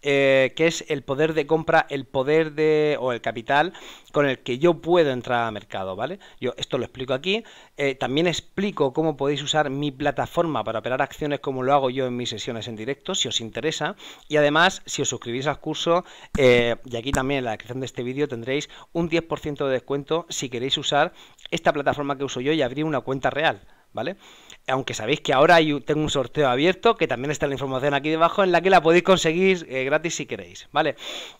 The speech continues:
Em, lotes y tipos de órdenes.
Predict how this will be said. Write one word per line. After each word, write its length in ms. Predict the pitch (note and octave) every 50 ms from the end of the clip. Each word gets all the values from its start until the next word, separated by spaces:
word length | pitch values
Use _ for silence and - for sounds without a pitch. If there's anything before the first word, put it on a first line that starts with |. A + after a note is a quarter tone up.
| _ -
Em, 1120 | D#3+ E3 E3 E3 D#3+ D#3 D#3 D3+ D3+ D3+ D3 D3 C#3+ C#3+ C#3+ C#3+ C#3 C#3 C#3 C#3 C3+ - - - -
lotes 640 | D3+ E3+ G3+ G#3 G3+ G#3+ G#3+ G#3+ G#3+ - - - _
y 280 | - E3+ E3 D#3+ D#3 D3
tipos 260 | D3 E3 E3 E3+ D3+
de 100 | C#3+ E3
órdenes. 520 | F3+ F3 D#3+ C#3 B2 A2+ A2 G2+ - -